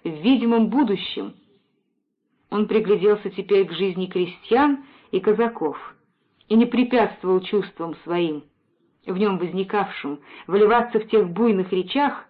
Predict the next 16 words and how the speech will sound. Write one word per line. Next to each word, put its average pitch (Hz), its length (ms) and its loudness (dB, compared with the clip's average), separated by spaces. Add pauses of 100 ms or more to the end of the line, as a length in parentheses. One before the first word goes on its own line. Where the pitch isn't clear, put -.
(200)
которые 214 520 2
собеседников 247 800 0
его 226 420 2 (180)
приводили 185 500 2
в 160 100 0
истинный 190 720 -2
ужас. 160 380 -4 (1200)
И 214 100 4
порой 247 360 4
ему 269 280 6
думалось, 196 460 0 (420)
да - 160 -4
всегда 233 480 0
ли 143 80 -4
так 151 280 -8
было? 165 340 0